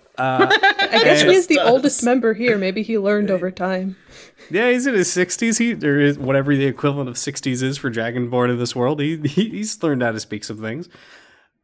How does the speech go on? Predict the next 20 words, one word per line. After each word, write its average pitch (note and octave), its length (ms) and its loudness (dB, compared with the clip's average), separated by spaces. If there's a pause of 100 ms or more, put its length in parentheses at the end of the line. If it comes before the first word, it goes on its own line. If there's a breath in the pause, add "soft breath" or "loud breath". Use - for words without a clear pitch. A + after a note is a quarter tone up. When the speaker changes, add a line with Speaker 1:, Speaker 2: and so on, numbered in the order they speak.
Speaker 1:
Um, B2+ 540 -6 (640)
he D#3+ 100 -10
goes, C#3+ 340 -4 (260)
"Friend, C#3+ 440 0
you, D3 520 -2 (100)
you D3+ 220 -6
have, D3 500 -2
um, C#3 360 -4 (120)
a B2+ 140 -4
bunch D#3 400 -2
of C3+ 80 -4
metals A#2 400 -4
here. - 320 -12 (300)
How E3+ 220 -2
are D#3+ 120 -2
you D#3 160 2
going C#3 320 0
to B2+ 100 -8
process A#2+ 540 -6
it? - 280 -20